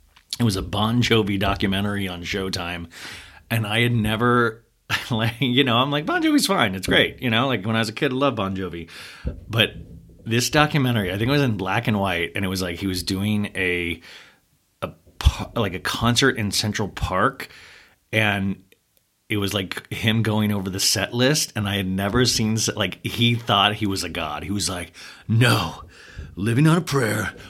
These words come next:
we're gonna need that to set in the song, and I'll tell you why." Like, it was so intense, and I was like, "This isn't rocket science, dude. Just, I mean, like, sometimes just play the shit, play the songs, you know?"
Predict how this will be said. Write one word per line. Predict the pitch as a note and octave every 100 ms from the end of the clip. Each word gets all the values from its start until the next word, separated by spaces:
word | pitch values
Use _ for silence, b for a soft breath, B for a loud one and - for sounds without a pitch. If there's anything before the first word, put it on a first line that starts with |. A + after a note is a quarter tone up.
| B
we're | B2+
gonna | D3 D3
need | C3+ C3
that | A#2 A2+
to | B2+
set | - - A2
in | A#2+
the |
song, | A#2 - G2 F2
and | F2
I'll | E2
tell | - G#2+ G#2
you | B2+
why." | A#2 F2+ E2 -
Like, | D#3 C#3
it |
was | C#3 C3+ A#2+ B B
so | - - A#2 A2
intense, | A2+ G2 - F#2 E2
and | G2
I |
was | G2
like, | G2
"This | E2+ B2
isn't | G3 G#3+
rocket | G#2 A#2 - G3+
science, | - G#2 F#2+ A#2 -
dude. | - A#2+ D#3
Just, | D#3+ - - G#2+ G#2+ B B -
I | -
mean, | F#3 E3 D#3+
like, | E3+ A2+
sometimes | D3 F3+ E3+ A#2
just | A#2 B2
play | D#3 G#3
the | C4
shit, | F3+ A#3+ -
play | B2+
the | G3+
songs, | G#3+ F3+ G#3+ G3 F#2+ -
you | A2+ A#2
know?" | B2+ G#3